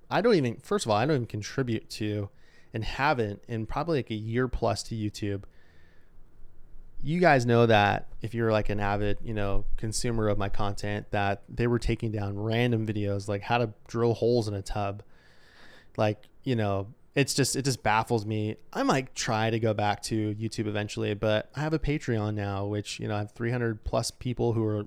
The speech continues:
you know, enjoying my content, and it's just for them.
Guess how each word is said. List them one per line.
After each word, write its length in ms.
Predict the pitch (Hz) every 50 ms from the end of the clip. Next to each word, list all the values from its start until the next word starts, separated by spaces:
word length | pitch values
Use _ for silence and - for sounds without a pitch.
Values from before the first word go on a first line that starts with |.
| - -
you 80 | 117
know, 120 | 107 107 107
enjoying 320 | 107 107 117 113 113 113
my 120 | 107 104
content, 580 | - - 110 107 110 - - 143 135 131 127 113
and 160 | 107 107 107
it's 180 | 107 - - - - - - - - - - -
just 240 | - 123 117 - -
for 120 | 113 110
them. 380 | 107 110 117 117 117 117 117